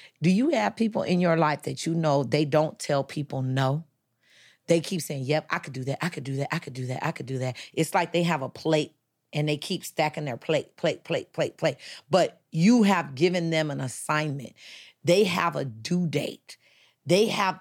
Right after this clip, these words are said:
things that need to get handled. But they're over here in their personal life, stacking up the plate, stacking up the plate, stacking up the plate. "Yep, I could do that, I could do that, I could," but you have a commitment over here with me that something needs to get done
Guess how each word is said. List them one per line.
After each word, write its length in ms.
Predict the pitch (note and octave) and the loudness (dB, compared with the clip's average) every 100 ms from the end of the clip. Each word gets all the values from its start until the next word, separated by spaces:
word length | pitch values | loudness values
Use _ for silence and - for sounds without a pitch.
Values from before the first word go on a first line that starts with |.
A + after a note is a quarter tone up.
| - | -2
things 280 | F#3 F3+ E3+ | 2 2 2
that 180 | D#3 D#3+ | 0 0
need 180 | D#3 | -2
to 100 | D3 | -2
get 240 | C#3 C#3+ - | -4 -6 -4
handled. 440 | E3+ D3+ - - _ _ - | -2 -2 -6 -12 _ _ -4
But 180 | D3+ | 0
they're 180 | G3 B3 | 4 6
over 180 | A3+ E3+ | 4 2
here 220 | E3+ F3+ | 0 -2
in 80 | D#3 | -2
their 140 | C#3+ | -2
personal 440 | - A#3+ B3+ - D3+ | 0 0 0 -2 -4
life, 300 | D3 C#3 C#3+ _ _ - | -2 -2 -4 _ _ -16
stacking 420 | - C#3+ D3+ F#3 | -6 -4 -2 -2
up 140 | F3+ | -4
the 60 | - | -6
plate, 300 | - G#3+ - _ | 0 0 0 _
stacking 480 | - - E3 D#3 G3+ | -18 -4 -2 0 0
up 140 | G3+ - | 0 -4
the 80 | |
plate, 320 | - A#3 - - - - | 0 2 0 -4 -20 -20
stacking 460 | - E3+ D#3 G3+ | -2 0 0 -2
up 140 | G3+ G3+ | -2 -2
the 80 | |
plate. 300 | G3+ F#3+ - - | 0 0 -2 -6
"Yep, 300 | C3+ F3+ F#3 | 0 0 0
I 120 | E3 | -6
could 180 | E3+ C3+ | -6 -4
do 120 | D3+ | -2
that, 140 | D3+ C#3+ | 2 2
I 120 | D#3+ | 0
could 160 | - C3+ | -4 -8
do 100 | D3 | -4
that, 100 | C#3 | -4
I 40 | |
could," 160 | C#3+ B2+ | -4 0
but 240 | E3 - | 0 0
you 300 | C#3+ E3 A3+ | -2 2 4
have 180 | A3+ D#3 | 4 2
a 60 | D3+ | -2
commitment 440 | D3+ G3 C4+ G#3 | -4 0 0 0
over 160 | E3 F3 | 0 0
here 160 | F3+ | -2
with 140 | D3 B2 | -2 -2
me 320 | G#3+ G#3+ - | 0 0 -2
that 140 | D3 C#3+ | -4 -2
something 300 | F#3 E3 D#3+ | -4 -2 -2
needs 160 | D#3 | -2
to 60 | C3+ | -4
get 180 | C#3 C3 | -6 0
done 280 | F3+ E3+ | 0 0